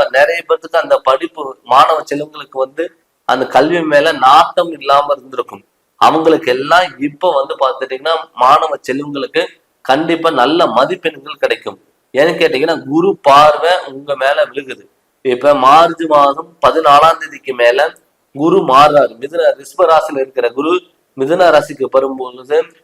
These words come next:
உங்க ராசிக்கு ஒன்பதாம் இடத்துல குரு வராரு. அந்த குரு வந்து உங்களுக்கு நல்லதை பண்ணக்கூடிய ஒரு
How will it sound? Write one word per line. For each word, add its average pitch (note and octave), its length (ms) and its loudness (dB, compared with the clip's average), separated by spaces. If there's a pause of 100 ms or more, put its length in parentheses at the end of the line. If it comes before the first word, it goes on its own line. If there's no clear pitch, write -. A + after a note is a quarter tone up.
(180)
உங்க C3 200 2
ராசிக்கு D#3 600 2
ஒன்பதாம் F3 500 2
இடத்துல C3+ 400 0 (580)
குரு E3 260 2
வராரு. C#3+ 400 4 (100)
அந்த B2+ 260 -4
குரு D#3 320 0
வந்து D3 300 -2
உங்களுக்கு D3 460 -8
நல்லதை D#3+ 420 -2
பண்ணக்கூடிய C3+ 600 -2 (480)
ஒரு B2 240 4